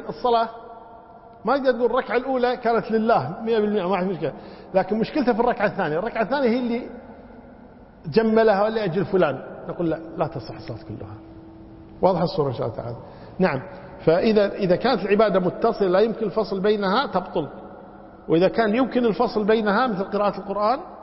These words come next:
مثلا، قاعد يقرأ لله، يرفع صوته لله تبارك وتعالى بالمسجد مثلا حاله، دخل فلان قام يرفع صوته بسمعه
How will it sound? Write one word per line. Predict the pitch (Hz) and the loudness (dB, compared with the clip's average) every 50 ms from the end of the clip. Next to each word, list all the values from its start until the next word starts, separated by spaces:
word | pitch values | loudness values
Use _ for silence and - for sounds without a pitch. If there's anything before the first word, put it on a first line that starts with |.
| - - - - - - - | -18 -18 -18 -18 -16 -8 -6
مثلا، | 180 170 151 175 180 226 277 - - - - - - - - - - - - - | -4 -2 0 0 0 0 -2 -4 -8 -14 -16 -16 -18 -18 -18 -20 -20 -12 -2 0
قاعد | 233 220 190 190 | 2 2 2 2
يقرأ | 233 208 202 202 202 | 0 2 2 2 2
لله، | 202 190 165 151 | 2 2 2 0
يرفع | 151 147 - 165 | 0 -2 -6 -6
صوته | 151 - - 175 170 - - 151 | -6 -2 0 0 0 0 0 -2
لله | 151 147 147 151 139 | -2 -2 -2 -2 -4
تبارك | 117 117 139 139 131 | -4 -4 -6 -6 -4
وتعالى | 127 139 143 143 | -4 -6 -6 -6
بالمسجد | 156 160 147 160 156 147 - - 143 135 | -6 -4 -2 -2 -2 -2 -4 -8 -8 -6
مثلا | 143 135 143 139 127 | -6 -4 -4 -4 -4
حاله، | - - 147 156 139 143 - - - - - - - - - - | -4 -2 -2 -2 -2 -4 -8 -12 -18 -18 -18 -18 -20 -14 -2 2
دخل | 175 240 208 - 226 180 | 2 4 4 4 4 4
فلان | 156 226 240 214 202 | 4 4 4 4 4
قام | 202 208 | 4 4
يرفع | 185 160 175 | 4 2 0
صوته | 151 - 214 170 180 | 0 0 0 2 2
بسمعه | 185 156 - 196 185 151 143 131 117 | 0 2 2 2 2 2 0 -4 -6